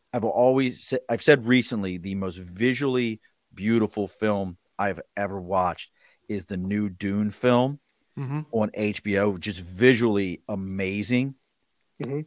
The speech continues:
Speaker 1: Pat might be on that, on his way to that level. It, I was so impressed by, by the visuals. So make sure you're going to check. See, if Pat had a sticker, we'd put a Red Gate sticker up here.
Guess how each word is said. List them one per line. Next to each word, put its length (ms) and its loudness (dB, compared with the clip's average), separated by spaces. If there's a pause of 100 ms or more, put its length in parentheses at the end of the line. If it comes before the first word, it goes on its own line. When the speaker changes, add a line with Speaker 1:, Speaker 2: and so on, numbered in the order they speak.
(1160)
Speaker 1:
Pat 360 4
might 320 2
be 160 0
on 240 -2
that, 300 -2 (360)
on 180 -2
his 160 -4
way 200 0
to 80 -6
that 240 -6
level. 340 -12 (1040)
It, 220 -2
I 120 6
was 160 2
so 200 8
impressed 340 2
by, 320 -2 (360)
by 120 4
the 100 -2
visuals. 360 -6
So 120 -4
make 200 4
sure 120 -2
you're 140 0
going 160 4
to 60 -4
check. 240 -2 (240)
See, 100 0
if 160 2
Pat 180 8
had 140 6
a 60 2
sticker, 320 0
we'd 160 0
put 100 2
a 40 4
Red 220 4
Gate 220 -2
sticker 340 -6
up 140 -6
here. 180 -12